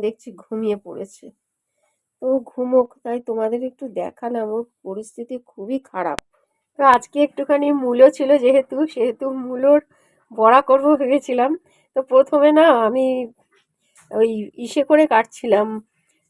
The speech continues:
তোমার, আহ, ঘষুনিতে আর কি, কিন্তু দেখলাম না একেবারে দেখো কীরকম হয়ে গেছে। তো, আহ, এটা হচ্ছে কি বলতো, ঘন্ট করার জন্য খুব ভালো, মূলো ঘন্ট।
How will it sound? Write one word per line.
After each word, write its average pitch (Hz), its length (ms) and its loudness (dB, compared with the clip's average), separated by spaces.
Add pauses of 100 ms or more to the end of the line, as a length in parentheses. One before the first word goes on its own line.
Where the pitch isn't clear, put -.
(140)
তোমার, 226 300 2 (120)
আহ, 214 240 4
ঘষুনিতে 285 640 0
আর 254 180 2
কি, 247 200 -14 (440)
কিন্তু 285 220 -2
দেখলাম 285 380 4
না 330 100 2 (340)
একেবারে 294 420 0
দেখো 262 280 0
কীরকম 240 420 -4
হয়ে 196 220 -2
গেছে। 160 320 -4 (840)
তো, 233 60 0 (380)
আহ, 233 160 0 (160)
এটা 285 200 -2
হচ্ছে 311 240 0
কি 302 120 -6
বলতো, 285 300 2
ঘন্ট 226 400 -2 (160)
করার 294 240 4
জন্য 302 260 0
খুব 247 280 -4
ভালো, 165 300 -6
মূলো 240 300 -6
ঘন্ট। 185 300 -8